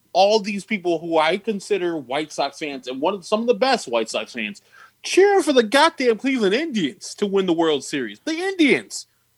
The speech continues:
the team that we battle for the Central, the team that we hate, the team that dominated us in the nineties and early two thousands. So, like, and they're cheering, got the red and blue pom-poms out for the Indians,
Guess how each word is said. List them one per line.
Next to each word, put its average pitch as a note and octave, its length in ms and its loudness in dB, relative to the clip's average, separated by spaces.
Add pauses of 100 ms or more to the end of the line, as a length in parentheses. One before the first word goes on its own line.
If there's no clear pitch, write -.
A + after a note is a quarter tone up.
(260)
the A#3 80 -8
team D#4+ 240 2
that E3 160 2
we C#4+ 160 0
battle C3+ 420 2
for E3 220 -4
the C#3+ 80 -8
Central, - 460 -8 (180)
the D3+ 80 -10
team C4 200 4
that A3 100 6
we D4 220 6
hate, D3+ 280 4 (200)
the D#3 60 -14
team B3+ 200 -2
that D#3+ 340 0
dominated F#3 540 4
us C3 180 -4
in B2 80 -6
the A#2+ 80 -8
nineties G#2 560 -10 (400)
and D3 160 2
early D3 240 6
two B2 160 -4
thousands. G#2 560 0 (540)
So, F#3 300 0 (240)
like, E3+ 240 0 (100)
and E3+ 200 2
they're A#3+ 80 6
cheering, B3 520 2
got F3 180 0
the F3 80 2
red A3+ 260 4
and G3+ 180 -6
blue G#3+ 300 0
pom-poms G3 680 4
out F3 240 2
for D3 100 -6
the C3+ 280 -8
Indians, A#3+ 540 -6